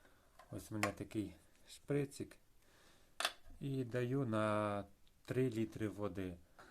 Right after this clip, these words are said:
Але перед тим, е, злегка проливаю простою водою,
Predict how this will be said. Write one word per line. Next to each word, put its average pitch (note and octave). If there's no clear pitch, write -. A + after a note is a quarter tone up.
Але A2+
перед A2+
тим, D3
е, G#2
злегка A2
проливаю A#2+
простою C3+
водою, G2